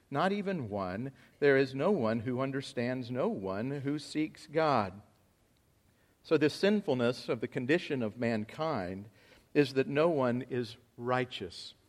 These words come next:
It's speaking of the heart. Uh, it doesn't merely mean that we are a bit less righteous than we need to be in order to go to heaven.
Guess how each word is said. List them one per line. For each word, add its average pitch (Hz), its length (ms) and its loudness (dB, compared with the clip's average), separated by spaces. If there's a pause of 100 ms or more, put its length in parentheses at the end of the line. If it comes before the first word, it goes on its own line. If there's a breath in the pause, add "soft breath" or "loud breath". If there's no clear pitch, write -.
(420)
It's - 180 -2
speaking 135 460 -2
of 117 240 0 (180)
the 123 100 0
heart. - 760 -4 (440)
Uh, 131 140 8 (280 loud breath)
it 156 100 10
doesn't 190 320 8
merely 165 380 6
mean 147 400 2
that 127 160 4
we 139 420 2 (140 loud breath)
are 135 220 10
a 135 120 6
bit 143 320 10
less 139 520 6
righteous 110 640 2
than 123 420 2
we 123 160 0
need 123 340 0
to 123 120 -4
be 110 360 0
in 123 120 0
order 117 240 2
to 117 180 -6
go 117 160 6
to 110 100 4
heaven. 123 380 2